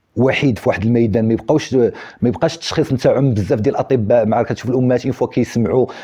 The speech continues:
راه كاين واحد الطبيب مثلًا في، في الدار البيضاء راه مزيان، مسموع على مزيان، تيمشيو عنده، من بعد تيولي الملف عاوتاني كيتخاد تيمشي عند طبيب اخر، فاحنا كنضيعوا الوقت. وكنحمد الله وتنشكروا بان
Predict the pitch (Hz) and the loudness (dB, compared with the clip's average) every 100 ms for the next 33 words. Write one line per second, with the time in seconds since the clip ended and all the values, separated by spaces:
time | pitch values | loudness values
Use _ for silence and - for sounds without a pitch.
0 | - 120 139 123 117 - 107 120 120 117 | -4 -4 0 0 -2 -2 0 0 0 0
1 | 120 120 - 113 107 90 - 82 120 104 | 0 0 -2 0 0 -2 -10 -2 0 2
2 | 113 92 110 107 101 90 117 110 95 107 | 0 2 2 2 0 0 0 0 -2 0
3 | 110 107 95 120 - 110 123 95 107 127 | 0 0 0 -2 -2 -2 -2 0 0 2
4 | 127 - - 123 147 127 - - 143 143 | 0 -6 -4 0 2 0 -2 2 2 4
5 | 139 139 - 127 123 131 120 135 - 143 | 2 2 0 -2 0 -2 0 -2 -2 -4
6 | 135 131 127 113 104 127 139 143 170 - | -2 -2 -2 -2 0 0 2 0 0 -2
7 | 156 - 147 139 127 139 131 - - - | -4 -2 0 2 2 2 2 -2 -8 -20
8 | - - - - - 139 147 147 143 139 | -20 -20 -20 -20 -2 2 4 6 4 4
9 | 135 127 139 117 117 135 156 147 147 - | 2 0 -2 -2 0 4 4 2 -2 -4
10 | - 151 175 135 143 143 143 | -2 2 2 0 0 2 2